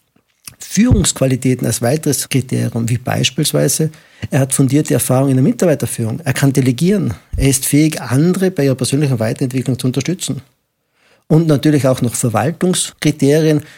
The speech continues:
wie er folgt und hält sich an Kanzleirichtlinien, Arbeitsweisen und Fristen.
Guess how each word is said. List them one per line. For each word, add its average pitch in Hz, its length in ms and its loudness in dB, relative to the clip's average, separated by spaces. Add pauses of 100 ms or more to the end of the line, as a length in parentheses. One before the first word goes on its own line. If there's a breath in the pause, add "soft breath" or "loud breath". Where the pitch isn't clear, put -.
(180 loud breath)
wie 151 400 2 (400 soft breath)
er 131 140 0
folgt 139 540 0
und 123 100 2
hält 127 240 0
sich 139 240 -2
an 120 240 0 (140)
Kanzleirichtlinien, 123 880 0
Arbeitsweisen 117 580 -4
und 120 60 -2
Fristen. - 400 -10